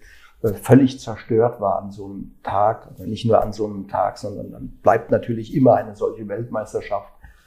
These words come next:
auch mit so einem furchtbaren Ereignis verbunden. Es waren zwei dänische Anhänger, der zweite ist dann auch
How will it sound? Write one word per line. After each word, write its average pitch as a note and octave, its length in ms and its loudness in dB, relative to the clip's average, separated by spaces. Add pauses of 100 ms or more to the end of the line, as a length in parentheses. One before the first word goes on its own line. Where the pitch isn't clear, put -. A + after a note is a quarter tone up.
(120)
auch G2 160 0
mit G#2 180 -2
so G#2+ 180 8
einem G#2 220 -4
furchtbaren A2+ 520 0
Ereignis A2+ 460 -6
verbunden. - 400 0
Es - 140 -10
waren G3+ 220 0
zwei - 200 -2
dänische A#2 520 0
Anhänger, B2 340 0
der G#2 140 -2
zweite G#2+ 300 0
ist - 160 -10
dann G2 120 -2
auch - 280 -12